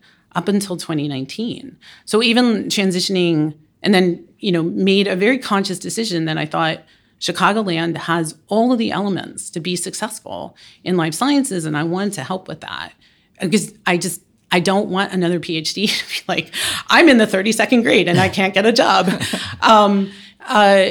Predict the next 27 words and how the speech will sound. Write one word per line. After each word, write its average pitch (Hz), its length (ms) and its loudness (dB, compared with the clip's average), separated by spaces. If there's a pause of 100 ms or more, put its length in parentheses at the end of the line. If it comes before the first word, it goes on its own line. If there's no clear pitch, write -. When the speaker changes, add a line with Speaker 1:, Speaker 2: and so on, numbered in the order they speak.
(140)
Speaker 1:
and 226 100 4
I 220 80 6
think 240 180 4
just 240 160 0
even 220 200 2
transitioning 202 600 0
to 190 60 0
understand, 180 840 0
you 208 60 -2
know, 190 100 2
Chicago 208 640 0
has 190 280 -4
its 185 100 -10
own 180 180 -2
flavor - 640 -10
and 180 160 -2
understanding 165 640 -4
that. - 280 -10
So 214 120 -4
those 262 220 0
are, 302 160 -4 (340)
those 285 140 4
are 359 80 6
all 233 180 4
the 214 100 4
things 190 460 0
that 165 380 -2